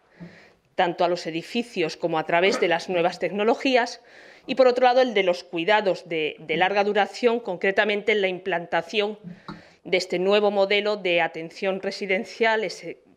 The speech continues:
se engloba dentro del marco de, de atención a la dependencia cinco punto cero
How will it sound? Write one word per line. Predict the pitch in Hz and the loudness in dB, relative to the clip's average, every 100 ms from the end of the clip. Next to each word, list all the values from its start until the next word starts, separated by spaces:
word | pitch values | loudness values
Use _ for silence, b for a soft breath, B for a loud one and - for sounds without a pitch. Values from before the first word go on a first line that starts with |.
| _ | _
se | - 180 | -12 -8
engloba | 160 170 196 185 | -2 2 4 4
dentro | 190 190 190 185 185 B B B B B | 2 0 -2 -4 -4 B B B B B
del | 170 180 | 2 2
marco | 185 185 190 196 190 | 4 2 2 2 2
de, | 180 175 160 156 | 2 2 2 0
de | 170 | -2
atención | 160 165 165 - 196 190 | -4 -2 -6 -4 -2 2
a | |
la | 185 185 | 2 0
dependencia | 180 180 180 190 196 196 175 | 0 -2 -2 -2 -2 -2 -2
cinco | 180 - 202 190 | -4 -10 -8 -8
punto | 185 190 190 | -6 -4 -2
cero | 185 202 185 185 | 0 0 2 0